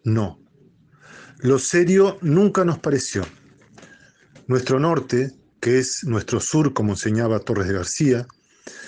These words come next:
es el trabajo artesanal y orgánico, la artesanía de la palabra y la acción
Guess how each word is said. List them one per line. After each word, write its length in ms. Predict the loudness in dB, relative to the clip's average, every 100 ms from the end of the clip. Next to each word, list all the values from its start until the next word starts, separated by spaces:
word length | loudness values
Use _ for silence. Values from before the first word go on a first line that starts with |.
| -20 -6
es 160 | -2 0
el 120 | 0
trabajo 400 | 2 2 2 0
artesanal 760 | 0 -2 -2 -2 0 0 0 -2
y 140 | 0
orgánico, 680 | 2 2 -2 -6 -10 -14 -16 _ _ _ _ _ _ _ _ _ -6
la 160 | -2 0
artesanía 460 | 0 -2 0 2
de 100 | 2
la 160 | 2 0
palabra 540 | 0 2 2 0 -2 -8 -20 -20 -20 _
y 100 | -2
la 100 | -2
acción 520 | -2 0 0 0 -4